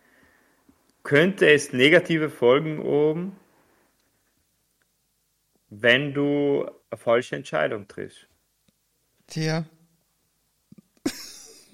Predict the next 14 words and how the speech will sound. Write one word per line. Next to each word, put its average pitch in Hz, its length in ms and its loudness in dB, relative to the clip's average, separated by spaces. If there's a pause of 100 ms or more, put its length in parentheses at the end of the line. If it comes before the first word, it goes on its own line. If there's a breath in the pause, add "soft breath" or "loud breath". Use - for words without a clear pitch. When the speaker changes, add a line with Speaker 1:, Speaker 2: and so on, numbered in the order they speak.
(160)
Speaker 1:
Da 135 160 -2
kann 151 220 4
man 160 100 6
natürlich, 147 480 2
äh, 90 260 -10 (100)
Fazit 131 520 0
ziehen, 139 420 -4
besser 143 280 -2
sich - 260 -12
gar 139 200 4
nicht 120 200 -2
zu - 120 -14
entscheiden, 95 540 -10
nicht? 101 140 -18